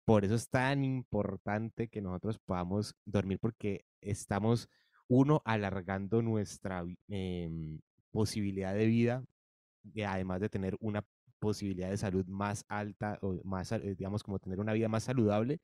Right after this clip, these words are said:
por un mayor la-, eh, plazo. Entonces, sí es muy, muy importante dormir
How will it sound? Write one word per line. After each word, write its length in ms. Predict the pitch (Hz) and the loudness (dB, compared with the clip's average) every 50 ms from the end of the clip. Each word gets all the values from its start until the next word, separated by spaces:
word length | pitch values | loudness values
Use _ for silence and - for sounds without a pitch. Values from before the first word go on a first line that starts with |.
| _ _ _ _ _ _ _ _ _ _ | _ _ _ _ _ _ _ _ _ _
por 160 | - 113 101 104 | 4 4 4 6
un 80 | 101 | 4
mayor 360 | 101 104 101 101 101 101 87 - _ _ | 2 2 2 4 2 2 0 -4 _ _
la-, 220 | - 107 101 104 - | -6 -4 -4 -4 -4
eh, 320 | 104 95 92 90 87 87 - | -6 -6 -6 -6 -6 -8 -6
plazo. 360 | _ 120 131 156 160 - - | _ 0 2 2 2 0 -2
Entonces, 480 | 90 87 - 95 92 90 101 101 104 95 | -6 -4 -2 -2 -2 0 0 0 0 -2
sí 320 | - - - - 113 117 | -4 -10 -8 -2 2 4
es 200 | 117 127 123 - | 4 4 2 0
muy, 300 | 104 107 117 123 131 127 | 0 4 4 6 6 6
muy 240 | 120 113 110 113 110 | 4 2 2 2 2
importante 680 | 113 110 - - 98 98 - - 92 92 - - 95 101 - _ _ _ _ _ _ _ _ | 0 -2 -2 -4 -4 -4 -4 -6 -8 -6 -6 -8 -8 -8 -12 _ _ _ _ _ _ _ _
dormir 680 | - 92 95 95 98 98 98 98 98 95 95 87 - - | -4 0 2 2 4 4 2 0 0 -2 -4 -6 -8 -12